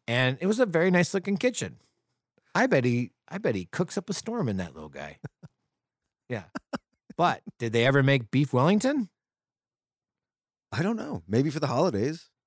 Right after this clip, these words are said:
Speaker 1: Maybe for the
Speaker 2: Maybe for
Speaker 1: holidays.
Speaker 2: Christmas.
Speaker 1: Yeah.
Speaker 2: <laughs> Christmas.
Speaker 1: Spe-,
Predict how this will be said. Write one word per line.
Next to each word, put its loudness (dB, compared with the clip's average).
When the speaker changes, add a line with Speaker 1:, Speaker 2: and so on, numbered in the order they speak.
Speaker 1:
Maybe -6
for -6
the -2
Speaker 2:
Maybe 0
for -4
Speaker 1:
holidays. -4
Speaker 2:
Christmas. 0
Speaker 1:
Yeah. -6
Speaker 2:
<laughs> -4
Christmas. -2
Speaker 1:
Spe-, 0